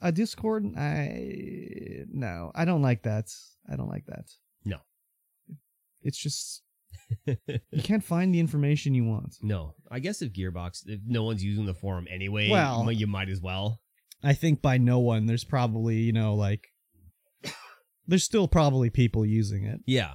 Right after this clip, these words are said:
Speaker 1: But it's probably, like, at their height, it was probably like, "Oh, we're getting fifty thousand people a day," and now it's like, "We're getting two thousand people a day."
Speaker 2: Yeah.
Speaker 1: Oh, shut it down.
Speaker 2: <laughs>
Speaker 1: But it's like, okay, it's a little different time, but the, the forum still has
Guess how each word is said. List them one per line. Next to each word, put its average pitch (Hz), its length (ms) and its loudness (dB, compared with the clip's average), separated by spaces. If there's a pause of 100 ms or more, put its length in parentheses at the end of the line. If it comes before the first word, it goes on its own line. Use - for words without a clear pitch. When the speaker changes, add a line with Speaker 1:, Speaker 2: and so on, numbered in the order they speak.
Speaker 1:
But 135 180 2
it's - 120 -2
probably, 120 360 0
like, 107 320 0 (260)
at 147 180 4
their 139 140 4
height, 127 260 4
it 123 80 0
was 123 140 2
probably 123 260 2
like, 117 220 2
"Oh, 165 80 4
we're 165 120 2
getting 175 240 2
fifty 151 300 -2
thousand 135 320 0
people 123 280 0
a 120 60 2
day," 120 240 2
and 113 120 2
now 131 160 2
it's 123 140 -4
like, 120 120 -2
"We're 127 120 -2
getting 117 220 2
two 135 200 -2
thousand 107 360 -2
people 110 260 -6
a - 40 -10
day." - 240 -6 (180)
Speaker 2:
Yeah. 101 160 -8
Speaker 1:
Oh, 151 120 6
shut 135 260 4
it 113 100 2
down. 117 420 4 (260)
Speaker 2:
<laughs> 117 200 -4 (160)
Speaker 1:
But 156 120 6
it's 143 160 6
like, 131 360 4 (140)
okay, 127 340 4
it's - 120 0
a 147 40 2
little 143 160 4
different 123 440 2
time, 123 440 2
but 127 200 2
the, 127 180 2 (300)
the 127 80 -2
forum 170 240 2
still 160 360 4
has 117 720 2